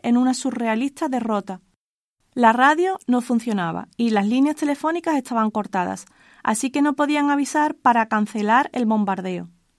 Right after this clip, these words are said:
Si nada lo remediaba, iban a ser aniquilados por fuego amigo. Por suerte, G I Joe evitó la tragedia. Recorrió treinta y dos kilómetros en solo veinte minutos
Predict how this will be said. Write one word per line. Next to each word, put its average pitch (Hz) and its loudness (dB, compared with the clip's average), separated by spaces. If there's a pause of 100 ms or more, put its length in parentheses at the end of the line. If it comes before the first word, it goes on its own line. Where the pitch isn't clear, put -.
(160)
Si - -4
nada 202 2
lo 262 4
remediaba, 262 0 (160)
iban 262 2
a 262 2
ser 233 -4
aniquilados 220 2
por 233 -4
fuego 214 -2
amigo. 180 -6 (800)
Por 349 4
suerte, 320 0
G 233 -2
I 226 -2
Joe 226 -2 (140)
evitó 247 0
la 226 0
tragedia. 185 -8 (600)
Recorrió 262 2
treinta 233 2
y 226 0
dos 240 0
kilómetros 349 0 (100)
en 247 2
solo 233 0
veinte 269 0
minutos 330 -2